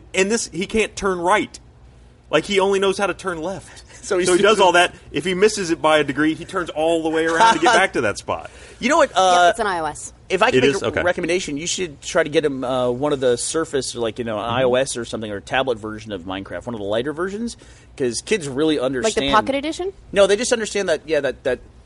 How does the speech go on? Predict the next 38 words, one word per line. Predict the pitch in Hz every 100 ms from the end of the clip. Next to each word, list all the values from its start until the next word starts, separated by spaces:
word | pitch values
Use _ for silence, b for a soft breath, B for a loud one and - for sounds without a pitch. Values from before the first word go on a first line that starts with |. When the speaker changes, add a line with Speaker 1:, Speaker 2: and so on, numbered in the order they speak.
| -
Speaker 2:
that | 151 131
Surface | - 180 - 143
Edition, | 117 107 120
whatever, | 117 120 110 107
you | 110
know, | 123 101 - -
it | 123
is, | 107
for | - 143
I | 160
O | 127
S. | 95 -
Is | 123
it | 123
called | 135
Pocket | 143 127 135
Minecraft? | 143 147 156 196
Speaker 3:
I |
think, | 254
yeah, | 240 233
I | 214
think | 240
Speaker 1:
I |
Speaker 3:
it's | 233 233
Speaker 1:
think |
Speaker 3:
a, | 226 208
Speaker 1:
so. |
Speaker 3:
I | 214
think | 220
it's | -
a |
Pocket | - 202 185
Edition. | 180 - - -
Speaker 2:
Kids | - 254
understand | 247 208 202 175 -
touch | 175 -
controls | 160 156 120 107 - - - -
intuitively. | 139 - 185 185 - -